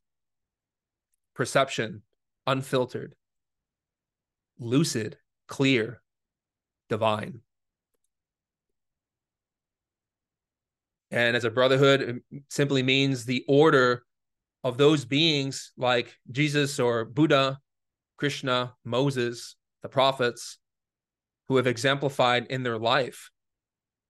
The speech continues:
a higher law. And therefore, they are a congregation or group that can teach you in the internal worlds,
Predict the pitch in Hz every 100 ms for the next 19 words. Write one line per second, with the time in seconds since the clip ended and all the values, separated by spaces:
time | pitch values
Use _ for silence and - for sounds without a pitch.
0 | _ _ _ _ - 123 110 131 127 117
1 | 104 107 107 - - _ _ _ _ _
2 | _ - 123 123 - 127 120 123 120 120
3 | - 135 127 123 131 127 127 117 117 135
4 | 170 - _ _ _ _ _ _ _ _
5 | _ - 123 123 - - 123 113 - 220
6 | - 147 123 120 127 135 131 131 127 127
7 | 123 120 143 135 120 117 117 127 -